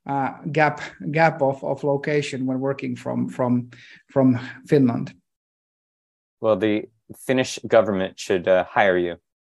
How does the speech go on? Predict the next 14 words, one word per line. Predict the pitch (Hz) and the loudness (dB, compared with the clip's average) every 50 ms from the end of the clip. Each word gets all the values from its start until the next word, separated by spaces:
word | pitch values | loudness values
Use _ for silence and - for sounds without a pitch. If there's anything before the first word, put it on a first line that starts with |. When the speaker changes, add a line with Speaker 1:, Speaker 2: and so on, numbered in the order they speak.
| _ _ _ _ - | _ _ _ _ -10
Speaker 2:
to | - 123 | -10 -10
promote | - - 107 104 104 104 101 98 - _ _ _ _ _ | -8 -8 -6 -4 -2 -2 -2 -2 -6 _ _ _ _ _
high-tech | - 123 123 - - 143 120 113 - - - _ _ _ - | 2 2 2 4 4 4 4 4 2 -6 -20 _ _ _ 2
jobs | - 120 113 107 98 92 90 - - - _ | 4 6 6 6 4 2 -2 -8 -16 -16 _
migrating | - 104 101 104 104 104 107 104 101 101 | -6 -4 -2 -2 0 2 2 0 0 -2
over | 101 95 95 | -4 -4 -4
to | 95 95 | -4 -2
Helsinki. | 95 95 92 - - 104 85 - - 87 | -2 -4 -4 -4 -6 -10 -10 -8 -4 -4
That | 87 92 | -2 -2
was | - 92 90 | -2 -4 -4
a | |
very | 82 95 92 95 | -2 0 0 0
good | 92 95 | 0 -2
answer. | 92 82 80 - - - | -4 -6 -8 -10 -14 -18